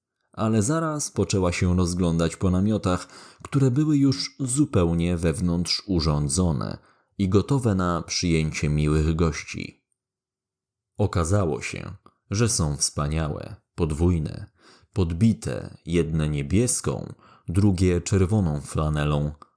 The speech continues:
wyłożone na dole wojłokiem i obszerne jak duże pokoje. Kompania, której chodziło o opinię wysokich urzędników Towarzystwa Kanałowego, dołożyła wszelkich starań,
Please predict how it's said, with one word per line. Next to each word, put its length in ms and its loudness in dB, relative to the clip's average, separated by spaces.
wyłożone 580 2
na 160 -4
dole 300 0
wojłokiem 840 2
i 120 -2
obszerne 680 0
jak 300 0
duże 480 2
pokoje. 680 0
Kompania, 840 -2
której 360 0
chodziło 640 -2
o 40 0
opinię 480 -2
wysokich 560 -2
urzędników 760 0
Towarzystwa 680 -2
Kanałowego, 840 -2
dołożyła 500 0
wszelkich 640 -2
starań, 560 2